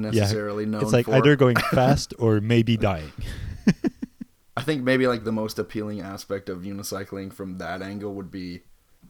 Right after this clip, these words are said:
Speaker 2: I think, like, trials or high jump,
Speaker 1: Yeah, I
Speaker 2: dude.
Speaker 1: feel like
Speaker 2: Seems
Speaker 1: trials
Speaker 2: like the most,
Speaker 1: would be
Speaker 2: uh,
Speaker 1: the,
Speaker 2: viable.
Speaker 1: the best one.
Speaker 2: Which is dope because I'm a flat rider.
Speaker 1: <laughs> Well,
Speaker 2: Dude, that's a good chat. I, it's fun to talk about unicycling,
Speaker 1: yeah,
Speaker 2: too.
Speaker 1: I love that.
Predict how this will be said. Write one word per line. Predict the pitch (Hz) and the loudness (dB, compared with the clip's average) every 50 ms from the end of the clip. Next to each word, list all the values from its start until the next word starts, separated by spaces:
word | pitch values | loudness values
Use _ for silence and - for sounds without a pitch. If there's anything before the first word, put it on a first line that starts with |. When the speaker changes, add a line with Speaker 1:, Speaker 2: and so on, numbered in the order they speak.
| _ _ _ _ _ _ _ _ _ _ _ _ - | _ _ _ _ _ _ _ _ _ _ _ _ -20
Speaker 2:
I | - | -14
think, | - - 127 120 | -10 -10 -8 -8
like, | - - - | -8 -10 -12
trials | - - - 92 92 92 95 98 95 90 - | -16 -14 -12 -12 -10 -8 -8 -8 -8 -10 -12
or | 92 | -12
high | - - 95 92 92 | -12 -12 -12 -12 -12
jump, | 90 87 87 62 62 - - | -12 -12 -14 -14 -12 -8 -6
Speaker 1:
Yeah, | 104 98 | -4 -4
I | 98 95 | -4 -4
Speaker 2:
dude. | 76 | -4
Speaker 1:
feel | - 104 | -4 -4
like | 98 95 101 | -4 -4 -4
Speaker 2:
Seems | 101 95 | -4 -4
Speaker 1:
trials | 107 95 92 92 98 | -2 -2 -2 -2 -4
Speaker 2:
like | 98 | -6
the | 95 92 | -8 -10
most, | 92 92 - - | -10 -12 -12 -12
Speaker 1:
would | 95 90 - | -12 -10 -10
be | 98 | -8
Speaker 2:
uh, | 98 | -6
Speaker 1:
the, | - 92 90 90 95 98 98 _ _ - - _ - - | -6 -6 -8 -10 -14 -16 -18 _ _ -20 -20 _ -14 -12
Speaker 2:
viable. | 101 90 101 92 92 95 98 95 87 95 98 98 | -8 -6 -6 -4 -4 -6 -6 -4 -4 -4 -4 -4
Speaker 1:
the | - | -6
best | - 95 90 - - | -8 -10 -10 -10 -10
one. | 107 101 98 - - _ _ _ _ _ _ | -12 -12 -12 -14 -20 _ _ _ _ _ _
Speaker 2:
Which | - 117 127 | -10 -8 -6
is | 127 107 | -6 -2
dope | 92 113 127 123 101 | 2 2 4 4 2
because | 101 101 107 92 | 0 -4 -8 -8
I'm | 101 92 | -8 -10
a | 90 | -10
flat | - - 98 101 98 95 - | -10 -8 -8 -6 -6 -8 -8
rider. | 64 60 65 90 90 98 - | -10 -10 -10 -8 -2 0 2
Speaker 1:
<laughs> | - - 214 - - 294 - - - - _ _ _ - 415 - _ - - - - - - _ - - - - - - - - - - _ _ _ _ _ _ _ _ _ _ _ _ _ _ _ _ _ _ _ - - - - - | 4 6 4 6 4 2 0 0 -4 -18 _ _ _ -4 -4 -4 _ -6 -8 -8 -10 -14 -14 _ -14 -16 -14 -14 -16 -18 -20 -20 -20 -20 _ _ _ _ _ _ _ _ _ _ _ _ _ _ _ _ _ _ _ -20 -20 -18 -4 2
Well, | 135 180 226 208 - - - _ - _ - - - - _ _ _ _ - | 2 2 2 2 -2 -8 -16 _ -20 _ -20 -20 -20 -20 _ _ _ _ -6
Speaker 2:
Dude, | - 117 | -4 -4
that's | 123 151 | -2 -4
a | 170 | -4
good | 151 123 101 | -6 -6 -6
chat. | - - 98 87 85 | -4 -4 -4 -2 -2
I, | 85 101 - - | -2 -4 -6 -8
it's | - 92 - | -10 -14 -10
fun | - 139 135 131 | -6 -6 -6 -6
to | 113 | -6
talk | 107 _ - 101 98 98 98 | -8 _ -12 -10 -10 -10 -10
about | 92 85 82 87 | -8 -8 -8 -8
unicycling, | 85 92 92 90 - 123 | -8 -8 -10 -6 -2 0
Speaker 1:
yeah, | 135 120 95 92 92 - | 0 0 0 -2 -6 -8
Speaker 2:
too. | - - 98 90 | -8 -8 -4 -4
Speaker 1:
I | 127 | 0
love | 143 139 113 92 85 | 4 4 4 4 4
that. | 95 90 90 | 0 -2 -2